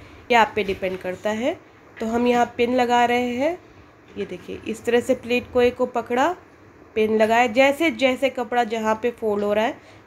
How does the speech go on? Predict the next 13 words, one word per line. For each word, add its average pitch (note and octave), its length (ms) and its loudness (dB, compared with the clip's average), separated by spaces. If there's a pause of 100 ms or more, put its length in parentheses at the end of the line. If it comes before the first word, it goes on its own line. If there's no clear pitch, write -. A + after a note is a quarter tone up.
(120)
सिर्फ C4 180 2
हमें C4+ 180 4
वैसे A3 380 0
ही A#3 60 -4
करना A3 280 -2
है। A#3+ 100 0
फिर A#3+ 220 -6
इस A#3 300 -4
दूसरे G#3 420 -2
piece B3 280 -6
को B3 140 -4
पकड़ा B3+ 380 -4 (680)
और F3 380 -4